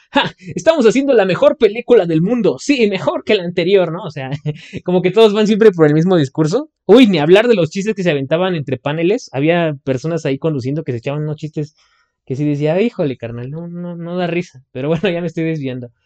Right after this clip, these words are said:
Pues sí, de Aquaman nada más que decir, nada más me llamó la atención que Amber Heard, este, lo voy a decir aquí, aunque si alguien lo ve posiblemente le caiga mal por decir esto, mi crush Amber Heard,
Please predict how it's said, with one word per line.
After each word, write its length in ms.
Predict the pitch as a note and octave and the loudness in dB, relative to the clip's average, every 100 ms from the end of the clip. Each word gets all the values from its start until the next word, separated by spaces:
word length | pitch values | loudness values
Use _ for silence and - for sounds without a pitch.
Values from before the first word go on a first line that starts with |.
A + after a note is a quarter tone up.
| _ _ | _ _
Pues 120 | G3 | -4
sí, 100 | C#4 | 0
de 80 | D#4 | 2
Aquaman 280 | C4+ A#3+ C#4+ | 2 0 -2
nada 120 | D4 | -2
más 120 | C#4+ C#4 | -2 -2
que 80 | |
decir, 180 | A#3+ A3+ | -4 -2
nada 120 | A#3+ | -2
más 140 | A#3+ A#3 | -2 -2
me 120 | F#3+ | 0
llamó 240 | F3 E3+ | 0 2
la 80 | G3 | 2
atención 400 | G3+ E3+ D3+ E3 | 2 -2 -4 -6
que 140 | E3 D#3+ | -2 -2
Amber 240 | D#3 D3+ C#3+ | 2 0 2
Heard, 200 | D#3 D#3+ _ _ | 0 0 _ _
este, 680 | - B2 - - A2+ A2+ - _ _ _ _ | -10 -10 -8 -8 -8 -8 -14 _ _ _ _
lo 80 | B2 | -2
voy 100 | D#3 | 2
a 20 | |
decir 300 | D#3+ E3+ E3 | 2 2 0
aquí, 280 | D#3 - E3 | 0 -2 -4
aunque 460 | D#3+ D3+ C3 A#2+ A#2 | -2 -4 -6 -6 -8
si 140 | - | -4
alguien 200 | D3+ D#3 | -2 0
lo 80 | C#3 | -2
ve 120 | C3+ | -2
posiblemente 640 | C#3 - D3+ C#3 C#3 C#3 A#2 | -4 -6 -4 -4 -4 -4 -6
le 120 | A2 - | -8 -4
caiga 240 | D#3+ E3 | 0 0
mal 180 | D#3 D#3+ | 0 -4
por 120 | C#3+ | -6
decir 160 | C3+ D#3 | -6 -6
esto, 240 | D3+ D#3+ | -6 -6
mi 160 | D3+ D3 | -4 -4
crush 360 | C#3+ D#3 F3 - | -2 -2 -2 -10
Amber 320 | D3 D#3 D3 - | -8 -4 -4 -2
Heard, 240 | D3+ E3 | -4 -4